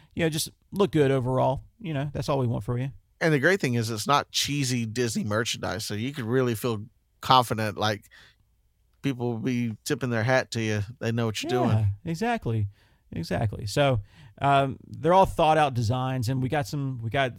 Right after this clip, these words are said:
Speaker 1: it is summer season. We've told you we're gonna have some more summer releases coming out.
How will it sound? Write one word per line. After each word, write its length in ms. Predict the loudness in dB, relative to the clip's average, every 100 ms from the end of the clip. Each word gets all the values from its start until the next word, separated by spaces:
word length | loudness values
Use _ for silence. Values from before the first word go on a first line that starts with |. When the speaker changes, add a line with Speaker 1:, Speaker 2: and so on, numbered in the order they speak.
| -8
Speaker 1:
it 320 | -8 -4 -4
is 160 | -2
summer 460 | -4 -4 -2 0 -2
season. 560 | -2 -4 -2 -4 -4 -6
We've 200 | -6 -4
told 280 | -2 0 0
you 160 | -2
we're 100 | -2
gonna 140 | -2 0
have 180 | -2
some 140 | -2 -4
more 180 | -2 -2
summer 300 | -4 -4 -2
releases 500 | -2 -2 -4 -6 -6
coming 300 | -4 -4 -2
out. 300 | -2 -4